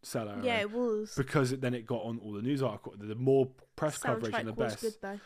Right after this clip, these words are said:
Speaker 1: Yeah, but the more press it had and the more ways they can implant it into the algorithm, it just loses the other story.
Speaker 2: My God, so he's just there chilling Frozen.
Speaker 1: 'Cause what if that, what if the Frozen film just flopped?
Speaker 2: Yeah.
Speaker 1: People are still typing it. They made it a success.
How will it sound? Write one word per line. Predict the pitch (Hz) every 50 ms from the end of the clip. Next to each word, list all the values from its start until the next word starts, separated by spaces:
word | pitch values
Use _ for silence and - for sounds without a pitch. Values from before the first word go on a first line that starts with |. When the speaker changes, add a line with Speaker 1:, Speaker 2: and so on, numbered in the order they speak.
| - - -
Speaker 1:
Yeah, | 175 170
but | 151 151
the | 139 123
more | 127 151 156 165 165
press | 165 - - 175 165 - -
it | 117
had | - 123 - 143 123
and | 117 117
the | 123
more | 131 135 135 135 135 131 131 131 131 - - _ _ _ _ _ _ _ _ _ _ _ - _ _
ways | - 143 131 143 143 139 120
they | 123 117
can | - 131
implant | - 156 139 135 127 131 123 117 117 120
it | 117 104
into | 123 113 - 120
the | 120 120
algorithm, | 123 131 127 110 107 98 95 95 85 85 - - - - - - - - - - - -
it | 127 117
just | 120 110 107
loses | 110 120 123 123 113 110 104
the | 110 107
other | 98 95
story. | - - 120 104 92 82 - - _ _ _ -
Speaker 2:
My | 302 311 294 - - -
God, | 311 302 247 -
so | - 233 220
he's | 220 285 349 370 370
just | - - 349 -
there | - 359 349 277
chilling | - - - - 240 233 233 220 220
Frozen. | 208 - 247 262 269 247 233 - - - - - - - -
Speaker 1:
'Cause | - 170 147
what | 170 214 202 165
if | -
that, | - 196 160 - - - -
what | 180 185 214
if | 190 -
the | - -
Frozen | - 190 180 151 160 143
film | 165 156 139
just | 127 120 -
flopped? | - 120 - - - - - _ _ - _
Speaker 2:
Yeah. | - - 220 214
Speaker 1:
People | - 123 120
are | 110
still | - 113 107
typing | - 107 98 - 98
it. | - - _ _
They | - 131
made | 139 151 156 156 170 165 143
it | 120
a | 104
success. | 95 101 95 - 113 95 - - - -